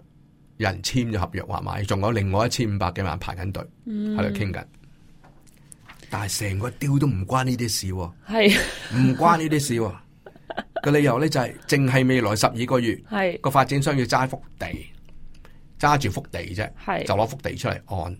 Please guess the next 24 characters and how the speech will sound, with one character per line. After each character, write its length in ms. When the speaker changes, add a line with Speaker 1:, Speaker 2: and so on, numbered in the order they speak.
Speaker 2:
嗯， 180
嗯， 280
嗯。 80
Speaker 1:
噉 380
而 40
家 160
呢， 120
已 80
經 140
有 140
正 300
確 180
估 180
計 140
師 280
呢， 100
就 120
話 120
值 220
二 280
千 240
四 220
百 180
萬， 240